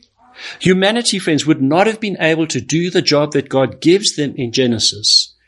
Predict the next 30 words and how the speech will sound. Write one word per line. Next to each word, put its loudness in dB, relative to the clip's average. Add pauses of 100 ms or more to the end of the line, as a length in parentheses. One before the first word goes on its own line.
(340)
if 0
we 2
had 0
be-, -2
been 0
only 2
male -2
or 2
only 2
female. -2 (880)
And -2
of -2
course, 4
there 0
are 0
all -2
kinds -4
of -2
jokes -2 (360)
that 0
we 2
could -2
make -2
about -8
that, -16
but -4
that 0
is 0
the -6
reality. -8